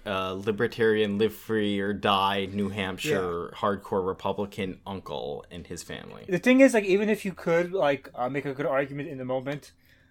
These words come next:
Speaker 3: uh, they're gonna leave you, and they're gonna go back to their bubble, and they're gonna
Speaker 2: Yeah.
Speaker 3: spend,
Speaker 1: Yep.
Speaker 3: uh, months and months in their bubble, away from you. Uh, it ma-, by, by the definition of how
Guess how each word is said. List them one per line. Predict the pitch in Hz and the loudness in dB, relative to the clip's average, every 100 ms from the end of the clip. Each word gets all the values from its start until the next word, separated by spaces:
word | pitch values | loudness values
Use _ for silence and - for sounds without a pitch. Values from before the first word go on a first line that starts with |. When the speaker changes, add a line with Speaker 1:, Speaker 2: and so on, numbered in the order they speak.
| _ - | _ -2
Speaker 3:
uh, | 139 143 143 | 2 2 2
they're | 165 | 6
gonna | 190 247 202 | 8 8 6
leave | 208 180 | 2 0
you, | 165 175 185 202 - | 0 2 4 4 2
and | 170 | -4
they're | 165 | -2
gonna | 175 | 0
go | 165 | 0
back | 156 160 | 4 2
to | - | 2
their | 151 160 | -4 -4
bubble, | 131 139 127 143 151 | 2 2 2 -2 -4
and | 143 | -6
they're | 151 | -6
gonna | 160 - | -6 0
Speaker 2:
Yeah. | 175 | 2
Speaker 3:
spend, | 165 139 | 4 6
Speaker 1:
Yep. | 147 - - | 6 4 0
Speaker 3:
uh, | 147 | 0
months | 147 185 196 208 | 4 4 4 2
and | 180 | 2
months | 180 185 | 4 2
in | 165 | 2
their | 170 | 0
bubble, | - 147 151 160 | 4 4 4 -2
away | 170 147 170 | -2 -2 -2
from | - 165 | -2 -6
you. | 139 139 143 - - - - - _ _ | -4 -6 -6 -12 -20 -20 -20 -20 _ _
Uh, | 143 143 147 | 2 4 4
it | 196 196 | 0 -6
ma-, | 175 196 208 185 190 - 175 | 4 6 6 2 -4 -6 2
by, | 180 | 2
by | 180 180 | 2 -4
the | 160 175 180 147 - | -6 -8 -8 -10 -2
definition | 196 214 214 - | 2 4 2 0
of | 190 | 0
how | 180 180 | 4 4